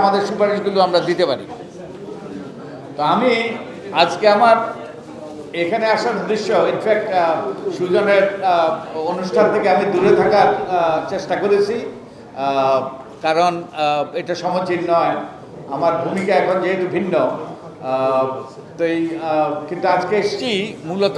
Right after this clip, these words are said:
হেডলাইনটার জন্য। এরপর কি? আহ, এই যে সংস্কার কমিশন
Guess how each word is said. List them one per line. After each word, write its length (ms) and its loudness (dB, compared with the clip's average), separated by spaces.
হেডলাইনটার 600 4
জন্য। 180 -2
এরপর 300 6
কি? 120 -6
আহ, 280 0
এই 160 4
যে 60 4
সংস্কার 360 -2
কমিশন 320 -2